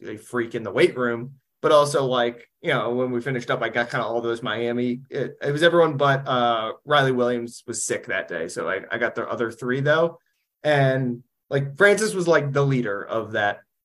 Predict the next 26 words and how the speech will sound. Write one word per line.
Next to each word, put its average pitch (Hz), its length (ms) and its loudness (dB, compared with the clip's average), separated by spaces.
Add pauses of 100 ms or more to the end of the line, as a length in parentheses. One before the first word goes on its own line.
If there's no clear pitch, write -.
(160)
trio. 87 540 -8
Like, 117 200 -4
he 135 140 -4
was, 123 180 -2
like, 120 240 0
when 123 120 -2
I 123 60 2
would 127 100 4
ask 131 260 0
a - 60 -20
question, 175 680 2
like, 127 240 -4
he 143 100 -6
would 131 120 0
always 117 340 2
be, 113 140 -4
like, 110 180 -6
the 113 80 -10
first 110 320 -10
one 110 200 -10
to, 107 40 -6
like, 113 220 -8
kinda 113 180 -4
step 107 320 -6
up 139 280 2
and, 107 300 -10